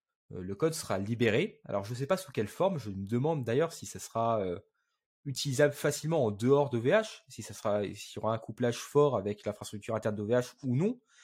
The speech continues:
ou si ça sera des fonctionna-, des, des produits un peu à la HashiCorp, par exemple, comme Vault, qui pourront être aussi, euh, facilement utilisés, euh, et déployés sur des infrastructures hors O V H, euh, ou, euh,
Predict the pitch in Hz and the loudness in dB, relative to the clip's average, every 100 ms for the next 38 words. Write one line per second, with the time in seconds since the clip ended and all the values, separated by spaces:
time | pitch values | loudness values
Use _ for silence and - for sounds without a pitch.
0 | - - 131 143 - - 143 - 156 139 | -20 -14 -4 -2 -2 -2 -2 4 4 4
1 | 120 135 123 127 117 120 117 113 113 - | -2 -4 -2 -2 0 2 2 0 -4 -2
2 | 120 117 143 143 110 - 123 117 107 - | -2 0 0 2 0 2 2 4 4 0
3 | 120 135 143 - - 95 98 113 120 - | 2 6 6 4 -8 -2 -2 0 -2 -2
4 | 104 104 127 123 - _ _ _ _ - | -2 2 2 2 -8 _ _ _ _ -16
5 | 107 113 110 117 123 107 - 127 113 101 | -12 0 4 4 2 -6 -2 -2 0 0
6 | 101 98 120 - 123 120 - 107 104 127 | -2 -2 -6 -2 -2 -2 -4 -8 0 2
7 | 123 98 92 95 _ _ _ _ _ 92 | 2 0 -4 -8 _ _ _ _ _ -4
8 | 98 123 135 131 135 107 95 98 - - | 0 2 4 4 2 -4 -4 -6 -6 -12
9 | - - 123 - _ 123 113 107 104 107 | -14 -8 -8 -8 _ 2 2 2 2 4
10 | 123 127 - 98 98 98 98 104 104 98 | 4 2 -4 -8 -6 -6 -8 -6 -6 -6
11 | 95 113 | -8 -10